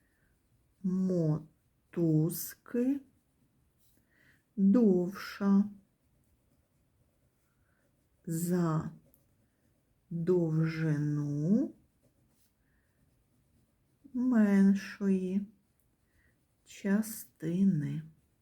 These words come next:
І записуємо відповідь. На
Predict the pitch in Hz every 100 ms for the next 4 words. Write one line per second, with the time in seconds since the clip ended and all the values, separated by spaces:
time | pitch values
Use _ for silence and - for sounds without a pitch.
0 | _ _ _ _ _ _ _ _ _ -
1 | _ _ 415 415 226 202 254 277 - 196
2 | 165 156 151 151 - 156 156 151 - -
3 | _ _ _ _ _ _ _ _ _ _
4 | _ _ _ _ _ _ _ _ _ _
5 | _ _ _ _ _ _ _ _ _ _
6 | _ _ _ _ _ _ _ _ _ _
7 | _ _ _ _ 190 170 165 147 147 240